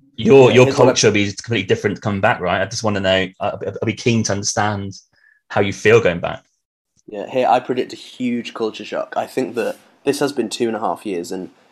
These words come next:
Speaker 2: even little things that I'm so used to, where I'll get into a taxi and hear Vietnamese music.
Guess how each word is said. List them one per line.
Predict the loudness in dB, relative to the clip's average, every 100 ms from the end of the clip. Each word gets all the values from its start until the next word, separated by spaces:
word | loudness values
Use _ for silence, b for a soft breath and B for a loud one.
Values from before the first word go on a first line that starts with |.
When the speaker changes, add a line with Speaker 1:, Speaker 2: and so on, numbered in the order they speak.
| b -2
Speaker 2:
even | 0 2 4
little | 4 4
things | -4 -6 -6 -8
that | -8
I'm | -8 -8
so | -2 2
used | 2 2 0 0 -6
to, | -6
where | 0 4
I'll | 4 4
get | 0
into | 0 -4 -4 -4 -6 -10 b b -12
a |
taxi | 0 0 0 -4 -4 -4
and | -6 -6
hear | -6
Vietnamese | -4 -6 -6 -6 -8
music. | -4 -2 -2 -6 -8